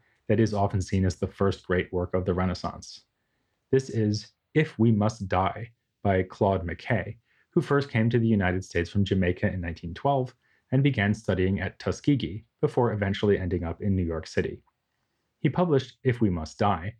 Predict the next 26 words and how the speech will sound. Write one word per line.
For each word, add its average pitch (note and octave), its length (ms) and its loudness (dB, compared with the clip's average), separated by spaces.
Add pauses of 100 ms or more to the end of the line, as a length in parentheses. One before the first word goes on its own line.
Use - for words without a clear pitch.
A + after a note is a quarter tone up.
(140)
in G#2+ 100 2
The A#2 80 4
Liberator, C3 680 -2 (340)
a G#2+ 60 2
monthly A#2 360 4
socialist G2 520 0
magazine F#2 540 -2
that E2+ 120 -6
he G2 80 -2
co-edited G2+ 800 -2
and G#2 120 0
then F#2 340 -2
included F#2+ 400 0
it F2+ 240 -4
in G2 100 -2
a F#2 80 -2
collection A2 420 -2
of E2+ 80 -6
his F2+ 120 -8
poetry, G#2 540 0 (260)
Harlem G2 440 0
Shadows. - 720 -6 (480)
And G#2 120 2
it's - 160 -4
this E3+ 220 0
book - 260 -6